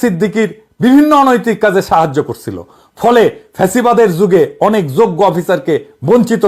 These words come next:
কইরা নোংরা কাজে সফলদের পদোন্নতি দেওয়া হয়। দ্রুত এইসব অফিসারকে সরায় দেওয়া সেনাপ্রধানের কর্তব্য হইলেও কিছুই তিনি করেন নাই, কারণ মতলব আছে। আওয়ামী লীগের এমন খাস লোকদের হটায় যোগ্য অফিসারদের তিনি পদোন্নতি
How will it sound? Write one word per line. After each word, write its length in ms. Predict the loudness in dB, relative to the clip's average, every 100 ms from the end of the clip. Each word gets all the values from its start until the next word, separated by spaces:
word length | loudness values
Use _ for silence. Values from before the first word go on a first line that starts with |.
| 2
কইরা 240 | 2 2 0 -8 _ -2
নোংরা 320 | 2 4 2 2
কাজে 180 | 0 -2 -4
সফলদের 480 | -4 -2 0 0 -2 -6 _ _ -2
পদোন্নতি 520 | 0 2 0 -2 -2
দেওয়া 180 | -2 -4 -6
হয়। 160 | -20 _ _ _ _ _ _ _ -4
দ্রুত 340 | 2 2 4 2 0 -4 _ 0 0
এইসব 300 | 2 -2 -2 -4
অফিসারকে 420 | -6 -6 -4 -4 -8
সরায় 320 | -2 2 2 2
দেওয়া 160 | 0 -2 -8 _ -10
সেনাপ্রধানের 600 | -4 -4 -4 -6 -6 -6 -4
কর্তব্য 340 | -2 -2 0 2
হইলেও 220 | 4 2 0 -10 _ _ -6
কিছুই 300 | -2 2 0
তিনি 140 | -2 -8 -10
করেন 200 | -12 -16 -20
নাই, 120 | _ _ _ _ _
কারণ 200 | -2 2 2
মতলব 280 | 2 2 0 0
আছে। 200 | -2 -4 -4 -10 _ _ _ 0
আওয়ামী 260 | 2 2 2
লীগের 260 | 2 2 0 -2 -2
এমন 180 | 2 2 0
খাস 200 | -2 -4 0 -2
লোকদের 280 | 0 0 0
হটায় 300 | 0 2 0 0
যোগ্য 200 | 0 2 0
অফিসারদের 440 | 0 -4 0 -2 -2
তিনি 120 | -4 -2
পদোন্নতি 400 | -2 -2 -4 -4